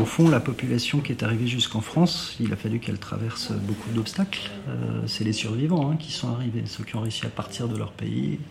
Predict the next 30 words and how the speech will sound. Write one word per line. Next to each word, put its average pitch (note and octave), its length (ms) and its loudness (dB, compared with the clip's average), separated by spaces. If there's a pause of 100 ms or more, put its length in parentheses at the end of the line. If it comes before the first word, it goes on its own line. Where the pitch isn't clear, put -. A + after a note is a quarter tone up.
(440)
à - 40 -14
traverser G2+ 480 -4
la A2 100 0
Méditerranée G#2 640 0
pour A2+ 140 -6
ceux - 140 -4
qui - 140 -8
sont - 160 -6
passés G#2+ 300 -6
par G2+ 240 0
là C#3 260 4
et B2 100 4
arriver A2+ 280 6
jusqu'ici. A#2+ 520 2 (580)
Globalement, B2 420 8
il C3+ 60 8
y C3 40 4
a A#2+ 40 8
eu A#2 100 8
malheureusement B2 500 6
un C3 80 8
écrémage B2 540 4
tel C#3+ 200 4
que A#2 160 2
ceux A#2 200 -2
qui - 120 -2
arrivent, C3+ 220 4
ils C#3 80 2
sont - 160 -2
plutôt, C#3 420 2